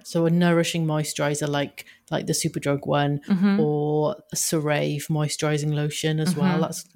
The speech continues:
Speaker 1: that's light. So lovely layers to just soak in, and then maybe try a sort of thicker moisturizer.
Speaker 2: Okay.
Speaker 1: So some of the skincare people were talking about using, like, a Cicaplast. Do you, do you know what I mean?
Speaker 2: No.
Speaker 1: Like, so it's like a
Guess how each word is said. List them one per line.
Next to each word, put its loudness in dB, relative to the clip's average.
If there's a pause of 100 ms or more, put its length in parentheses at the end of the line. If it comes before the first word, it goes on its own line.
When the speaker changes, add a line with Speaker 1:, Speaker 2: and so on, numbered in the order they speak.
(320)
Speaker 1:
that's -6
light. -2 (260)
So -2
lovely 0
layers 0
to -6
just -2
soak -2
in, -2 (460)
and 2
then 2
maybe 0
try 0
a 0
sort -2
of -6
thicker -2
moisturizer. -2 (180)
Speaker 2:
Okay. -2
Speaker 1:
So 0 (140)
some 2
of 2
the 4
skincare -4
people -6
were -4
talking -6
about -2
using, -2
like, -4
a -4
Cicaplast. -4 (260)
Do -2
you, 2 (200)
do -4
you 4
know 4
what 4
I 4
mean? 6
Speaker 2:
No. 4
Speaker 1:
Like, -10 (380)
so -2
it's -4
like 0
a -2